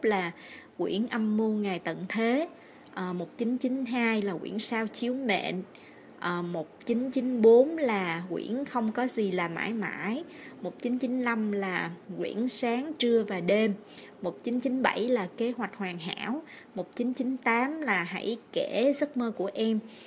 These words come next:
một, à, ha-, hai không không một là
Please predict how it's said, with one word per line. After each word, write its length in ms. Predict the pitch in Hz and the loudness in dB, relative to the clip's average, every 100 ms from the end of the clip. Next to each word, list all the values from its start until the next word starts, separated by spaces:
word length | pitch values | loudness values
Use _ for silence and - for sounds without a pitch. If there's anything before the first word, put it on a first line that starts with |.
| - - | -20 -10
một, 160 | 175 - - - - - - - 202 | -6 -6 -10 -20 -20 -20 -20 -8 -2
à, 280 | 202 196 196 | 0 0 0
ha-, 260 | 185 214 208 165 180 - | -2 -2 -2 -2 -2 -4
hai 440 | - - 240 233 226 | -10 -2 2 4 2
không 460 | 226 233 220 220 220 | 0 -2 0 0 -2
không 400 | 226 220 214 214 214 214 202 | -2 -2 -2 0 0 0 2
một 320 | 208 - 175 | 2 0 -2
là 260 | 180 175 | -2 0